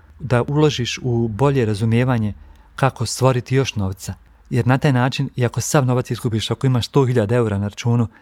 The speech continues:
ako ih izgubiš, bit ćeš u stanju ponovo da ih zaradiš, jer ono što je istina je zapravo da si ti svoja najvrednija investicija i da ćeš biti u stanju iznova, iznova ponovo stvoriti taj novac,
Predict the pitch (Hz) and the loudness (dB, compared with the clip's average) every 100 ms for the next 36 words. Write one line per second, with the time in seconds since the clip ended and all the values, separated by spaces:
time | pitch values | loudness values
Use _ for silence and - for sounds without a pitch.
0 | _ - - 123 113 120 - 113 107 113 | _ -8 -2 0 0 -2 -2 -2 -2 -2
1 | 120 - - - 117 120 117 - 113 98 | -2 -4 -10 -2 0 0 0 0 0 0
2 | 101 101 117 117 107 104 - _ _ _ | -2 0 0 0 -2 -4 -8 _ _ _
3 | - 120 113 - 139 123 110 127 131 - | -4 -2 -2 -2 -2 0 0 0 0 0
4 | 110 104 120 113 107 104 120 131 113 113 | 0 2 0 0 -2 -2 -4 -4 -2 0
5 | 113 104 - _ _ - 120 110 110 110 | 0 -2 -8 _ _ -2 0 2 0 2
6 | 110 104 104 - 127 107 - 101 90 _ | 0 0 -4 -4 -4 -4 -2 -4 -6 _
7 | _ - 110 104 113 104 101 98 - - | _ -8 -4 0 0 0 -2 -6 -14 -8
8 | 117 113 127 120 - 123 110 127 143 131 | -6 -2 -2 -2 -2 -2 0 0 -2 0
9 | 123 107 - 131 120 110 101 - - 131 | 0 0 -2 -2 0 0 -2 -4 0 0
10 | 101 104 123 117 113 - 107 104 117 120 | 0 -4 -2 0 -2 -2 -2 0 0 -2
11 | - | -8